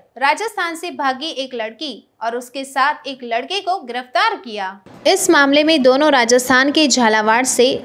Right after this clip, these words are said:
एक विटारा कार से भागे थे। इस बात की सूचना दिल्ली पुलिस को भी दी गई थी, जिस पर फौरन कार्रवाई करते हुए पुलिस टीम ने दोनों को गिरफ्तार करते हुए कार जब्त कर लिया।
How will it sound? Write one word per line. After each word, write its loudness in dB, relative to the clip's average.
एक 2
विटारा 4
कार 0
से 2
भागे 2
थे। 2
इस 2
बात 2
की 2
सूचना 4
दिल्ली 4
पुलिस 2
को 4
भी 4
दी 2
गई 2
थी, 0
जिस 2
पर 4
फौरन 4
कार्रवाई 2
करते 2
हुए 6
पुलिस 2
टीम 2
ने 6
दोनों 4
को 2
गिरफ्तार 0
करते 2
हुए 4
कार 2
जब्त 0
कर 2
लिया। 2